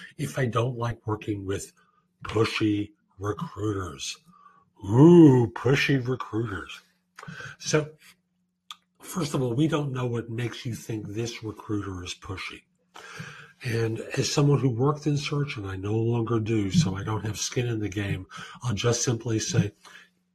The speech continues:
a lot of people think a recruiter is pushy because they reached out and talked to you about a job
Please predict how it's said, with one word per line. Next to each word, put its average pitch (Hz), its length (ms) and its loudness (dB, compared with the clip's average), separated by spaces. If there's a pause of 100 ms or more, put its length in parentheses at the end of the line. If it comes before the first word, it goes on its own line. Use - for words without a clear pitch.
(240)
a 131 40 0
lot 117 280 2
of 117 100 -8
people 117 300 0
think 107 260 -4
a 110 60 -2
recruiter 101 520 -6
is - 120 -8
pushy 107 440 -4
because 101 300 -10
they 98 240 -12 (100)
reached 107 300 -10
out 95 160 -8
and 95 140 -12
talked 90 260 -12
to - 80 -20
you 80 80 -16
about 87 140 -12
a 82 40 -20
job 98 360 -6